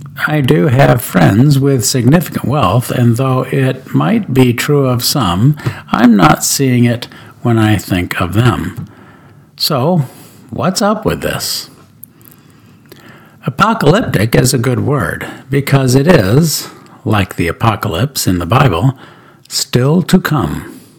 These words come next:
This passage is warning to those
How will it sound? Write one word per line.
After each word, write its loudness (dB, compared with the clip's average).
This 2
passage -2
is 2
warning 2
to -2
those 0